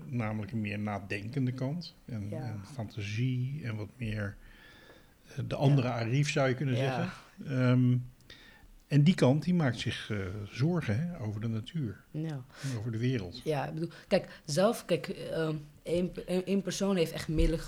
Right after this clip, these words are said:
Speaker 2: meerdere gedachtes. Kijk, ehm, hoe je bij familie gedraagt, hoe je bij vrienden gedraagt. Zelf op school, bijvoorbeeld,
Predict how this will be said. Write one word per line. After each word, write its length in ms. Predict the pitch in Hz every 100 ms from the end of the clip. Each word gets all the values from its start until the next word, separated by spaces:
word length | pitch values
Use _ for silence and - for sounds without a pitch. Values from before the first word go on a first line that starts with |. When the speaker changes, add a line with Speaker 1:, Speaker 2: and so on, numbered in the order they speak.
| -
Speaker 2:
meerdere 300 | 151 156 147
gedachtes. 500 | 151 135 - 123 - - - -
Kijk, 240 | 139 143 - - -
ehm, 400 | 156 156 147 147 147 - -
hoe 100 | 170
je 60 |
bij 140 | 165 175
familie 500 | 170 160 156 160 151
gedraagt, 420 | 156 151 151 156
hoe 80 | 160
je 60 |
bij 160 | 151 147
vrienden 340 | 156 156 151
gedraagt. 420 | 147 151 151 147 - - -
Zelf 240 | - 180
op 120 | - -
school, 320 | - 190 147
bijvoorbeeld, 380 | 143 170 160